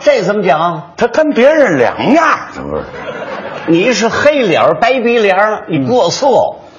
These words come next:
Speaker 1: 你哈巴狗咬月亮，你不知道高低。
Speaker 2: 嗯。
Speaker 1: 皇上给鸡拜年，你没安好心呐。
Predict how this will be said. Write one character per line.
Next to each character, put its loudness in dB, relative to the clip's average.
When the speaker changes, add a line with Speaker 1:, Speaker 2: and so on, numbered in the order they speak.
Speaker 1:
你 2
哈 0
巴 -2
狗 2
咬 2
月 4
亮， -2
你 2
不 0
知 4
道 2
高 2
低。 0
Speaker 2:
嗯。 0
Speaker 1:
皇 0
上 0
给 2
鸡 -2
拜 -2
年， 0
你 0
没 2
安 2
好 -2
心 2
呐。 -2